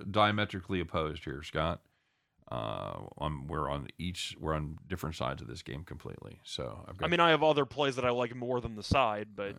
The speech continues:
Speaker 1: I get that.
Speaker 2: once again, I don't blame you for going with Boston. I mean, they've looked like the better team.
Speaker 1: Okay.
Speaker 2: I'm just looking at the spot, saying if you wanna go for a contrarian angle and fade a team that's tended to struggle backing up quality performances,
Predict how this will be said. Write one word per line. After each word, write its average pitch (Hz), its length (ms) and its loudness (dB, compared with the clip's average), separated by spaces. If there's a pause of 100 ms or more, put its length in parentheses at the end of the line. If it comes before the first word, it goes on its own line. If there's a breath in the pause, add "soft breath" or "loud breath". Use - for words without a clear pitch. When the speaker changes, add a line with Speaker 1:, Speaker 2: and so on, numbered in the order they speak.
Speaker 1:
I - 20 -10
get - 180 -4
that. - 200 -10
Speaker 2:
once 208 220 6
again, 208 260 6
I 147 60 8
don't 160 220 4
blame 151 280 6
you 147 60 2
for 143 120 -4
going 143 220 4
with 123 140 -2
Boston. 120 580 2
I 110 60 -12
mean, 120 180 -4
they've 123 180 0
looked 131 200 0
like 131 140 4
the 131 60 -6
better 120 220 4
team. 113 400 0 (240 soft breath)
Speaker 1:
Okay. 120 160 -2
Speaker 2:
I'm 131 120 -2
just 139 100 -2
looking 135 260 0
at 123 80 -2
the 117 80 -8
spot, 135 480 6
saying 131 420 0
if 123 140 -6
you 131 80 0
wanna 135 300 2
go 135 260 6
for 135 240 0
a 123 40 -4
contrarian 165 840 -2
angle 175 520 4
and 120 320 -2 (420)
fade 151 220 6
a 143 60 2
team 151 340 -4
that's 135 240 0
tended 147 460 -2
to 135 420 0 (380)
struggle 147 440 4
backing 127 560 2
up 120 220 2
quality 160 400 4
performances, 180 1080 -2